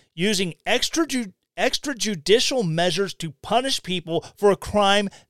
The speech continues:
they may or may not have committed, or that they cannot be punished for because there's n-, there's not enough evidence that they committed a crime, or because, oh, yeah, there's the evidence, but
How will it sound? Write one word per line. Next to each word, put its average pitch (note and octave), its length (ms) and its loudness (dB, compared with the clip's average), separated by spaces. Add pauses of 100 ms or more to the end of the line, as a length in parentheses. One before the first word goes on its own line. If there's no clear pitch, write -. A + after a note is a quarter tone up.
(120)
they E3+ 320 4 (140)
may C#4+ 400 2 (100)
or G#3 180 6
may A3+ 260 2
not A#3+ 300 2
have B3+ 360 -2
committed, B2+ 540 -2 (220)
or G3+ 180 8
that G3 240 4
they G#3+ 160 4
cannot C4+ 540 0
be A3 120 -8
punished A#3+ 420 -2
for F#3+ 280 0 (180)
because E3+ 520 0 (200)
there's C3+ 220 -2
n-, D#3+ 100 -8 (840)
there's C3+ 200 -4
not G3 220 2
enough C4 240 -2
evidence A3+ 540 0
that E3+ 140 -2
they E3+ 100 -2
committed D3+ 380 -2
a B2 60 -4
crime, B2 420 -4 (220)
or F#3 180 2
because, E3+ 560 0 (160)
oh, A3 160 -4
yeah, G3 240 2
there's G3 240 2
the D#3 200 -6
evidence, G3+ 520 0 (240)
but E3 340 2